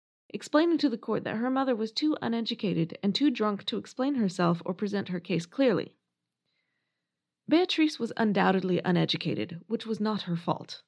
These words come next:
Whether she was also alcoholic, I don't know, but I wouldn't blame her. What other escape did she have? Having explained why the case was not satisfactorily resolved thirteen years earlier, Catalina continued her case with a long list of witnesses,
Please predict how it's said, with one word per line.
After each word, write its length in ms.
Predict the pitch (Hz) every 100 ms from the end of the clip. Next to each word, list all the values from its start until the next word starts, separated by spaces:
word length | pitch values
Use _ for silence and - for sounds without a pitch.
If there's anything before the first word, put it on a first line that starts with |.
| _ _ _ _ _ _
Whether 240 | - 285 330
she 140 | 320
was 160 | 254 240
also 320 | 247 269 233
alcoholic, 600 | 220 214 220 349 349 -
I 100 | -
don't 220 | 214 208 196
know, 260 | 170 151
but 160 | - 175
I 100 | 175
wouldn't 360 | 185 220 240 196
blame 240 | 208 214
her. 280 | 180 90 - _ _ _ _ -
What 200 | 220 339
other 240 | 349 320
escape 400 | 285 - 285 -
did 120 | 208
she 140 | - 185
have? 400 | 214 277 - - _ _ _ _ _ _ _ _ _ _ _
Having 260 | 302 381 392
explained 400 | 330 - 302 240
why 260 | 196 269 440
the 80 |
case 300 | 370 294 262
was 140 | 233 226
not 240 | 233 -
satisfactorily 760 | 214 208 - 214 - 214 208 202
resolved 420 | 185 180 185 175
thirteen 380 | - - 196 185
years 240 | 175 160
earlier, 480 | - 247 190 165 165 - _ _ -
Catalina 400 | 339 339 262 254
continued 520 | 277 233 269 277 277
her 80 | 262
case 300 | - 175 170
with 120 | 170
a 60 | 180
long 360 | 185 240 285
list 200 | 240 233
of 100 | 180
witnesses, 500 | 185 - 170 160 156